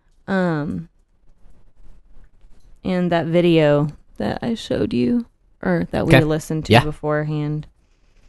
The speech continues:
Speaker 2: Yeah, it's a good one.
Speaker 1: The one by
Speaker 2: Johnny Mac.
Speaker 1: John MacArthur.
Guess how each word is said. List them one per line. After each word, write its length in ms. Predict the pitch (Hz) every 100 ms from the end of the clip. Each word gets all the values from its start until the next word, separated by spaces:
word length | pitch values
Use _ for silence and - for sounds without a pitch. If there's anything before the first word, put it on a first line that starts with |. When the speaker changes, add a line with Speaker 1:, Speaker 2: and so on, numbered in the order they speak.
| _ - _
Speaker 2:
Yeah, 160 | 127 147 - _ _ -
it's 80 | -
a 40 |
good 120 | 131
one. 160 | 120 98 -
Speaker 1:
The 100 | 185
one 240 | 170 160 165
by 420 | - 190 180 175 -
Speaker 2:
Johnny 220 | 113 120
Mac. 320 | 131 131 - _ _ _ _ _ _ _ _ _ - 160
Speaker 1:
John 440 | 156 170 190 180
MacArthur. 880 | 165 - 180 214 233 175 180 196